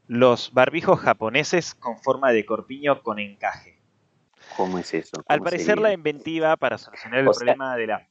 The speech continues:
Speaker 1: de las mascarillas faciales o barbijos o tapabocas o como quieras llamarlos no tiene límite. Viste que la gente ya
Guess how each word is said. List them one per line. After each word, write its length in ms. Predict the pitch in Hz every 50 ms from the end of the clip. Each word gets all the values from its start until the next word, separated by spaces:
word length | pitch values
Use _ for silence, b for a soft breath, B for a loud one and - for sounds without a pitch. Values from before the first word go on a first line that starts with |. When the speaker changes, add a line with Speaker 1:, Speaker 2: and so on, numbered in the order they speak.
| _ _
Speaker 1:
de 100 | - 104
las 140 | 95 92 98
mascarillas 520 | 98 - - - 101 113 123 - 139 -
faciales 560 | - 110 101 - - 151 143 139 123 117 92 87
o 40 | 92
barbijos 500 | 95 92 92 101 117 120 - - 104 95
o 60 | 101 101
tapabocas 640 | - - - 95 101 113 120 120 110 - - 98 92
o 80 | 92
como 220 | - - _ - _
quieras 300 | _ 113 110 113 107 - -
llamarlos 500 | 110 113 113 113 117 123 120 107 - _
no 100 | 156 170
tiene 260 | - 175 151 131 127
límite. 380 | 117 117 110 104 101 - - 92
Viste 220 | 107 120 - 156
que 100 | - 123
la 100 | 120 117
gente 320 | - - 151 156 156 175 147
ya 280 | - - - 165 156